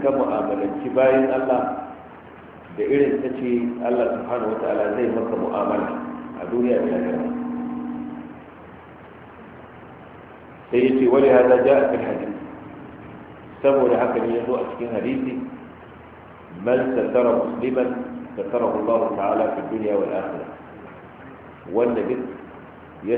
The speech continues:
sitarta musulmi, ya rufe musulmi asiri, to, shi ma Allah subhanahu wa ta'ala zai rufa masa asirinsa a duniya da lahira.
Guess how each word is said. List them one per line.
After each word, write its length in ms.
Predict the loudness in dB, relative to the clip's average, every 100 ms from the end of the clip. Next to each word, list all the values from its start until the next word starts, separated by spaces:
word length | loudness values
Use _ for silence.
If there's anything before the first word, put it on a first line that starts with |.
| -2
sitarta 380 | -4 -2 -2 -4
musulmi, 560 | -6 -8 -10 -8 -6 0
ya 160 | 2
rufe 160 | 2 0
musulmi 500 | -2 -4 -8 -8 -6 -4
asiri, 440 | -4 -2 2 2 2 -4 -6 -10 -14 -18 -20 -16
to, 120 | -14 -10
shi 100 | -4
ma 220 | -2 0
Allah 240 | 0 0 0
subhanahu 460 | -4 -4 -4 -2
wa 100 | -4
ta'ala 260 | -2 -2 -2 -2
zai 120 | 0 0
rufa 200 | 0 0
masa 260 | 0 -2 -2 -4
asirinsa 420 | -2 0 0 0
a 100 | -2
duniya 280 | -2 -2 0
da 120 | 0
lahira. 340 | -2 -2 -4